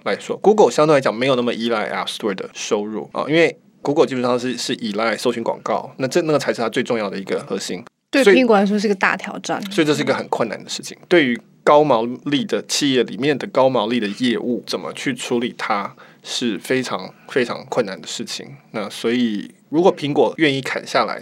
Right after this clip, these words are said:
Speaker 1: 我觉得是很了不起的事情。但是说他们股价可能就会跟着下来一段时间，因为就表示说他们这个部分已经没有差异化了，然后也没有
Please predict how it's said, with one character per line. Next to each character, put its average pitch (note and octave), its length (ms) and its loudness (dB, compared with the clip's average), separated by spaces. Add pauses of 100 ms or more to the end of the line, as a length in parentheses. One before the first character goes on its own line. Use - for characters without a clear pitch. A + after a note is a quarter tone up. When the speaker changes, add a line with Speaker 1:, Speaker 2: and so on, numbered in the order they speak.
Speaker 1:
我 G2+ 140 -6
觉 G#2 140 -6
得 - 100 -6
是 - 340 -6
很 F2+ 280 -8
了 F#2+ 100 0
不 C3 80 -2
起 C3+ 160 -4
的 F#2+ 80 -8
事 - 160 -8
情。 - 220 -10 (300)
但 D3 160 4
是 C#3+ 140 -4
说 C3+ 140 2
他 B2+ 100 0
们 A#2+ 140 -2
股 F#2+ 160 -10
价 A#2 120 -2
可 - 120 -6
能 F#2+ 100 -6
就 G#2+ 80 -6
会 G2+ 60 -6
跟 A2 160 -4
着 - 100 -6
下 F2+ 240 -4
来 D#2+ 100 -8 (160)
一 A#2 120 -8
段 A2 180 0
时 - 160 -12
间， - 220 -12
因 B2 60 -4
为 C3+ 100 -2
就 C#3 100 -2
表 G#2 160 0
示 B2+ 140 -8
说 B2 160 2
他 B2 120 -6
们 A2+ 120 -6
这 C3 100 -2
个 A2+ 80 0
部 B2+ 160 -2
分 A#2+ 260 -2 (380)
已 C3 60 -2
经 C#3+ 120 -2
没 D3 80 2
有 B2+ 60 2
差 A2 220 0
异 G#2+ 60 -2
化 G2+ 280 -2
了， - 140 -10
然 A#2+ 120 -6
后 A#2 60 -4
也 A2+ 80 -4
没 G#2+ 140 -6
有 G#2+ 180 -6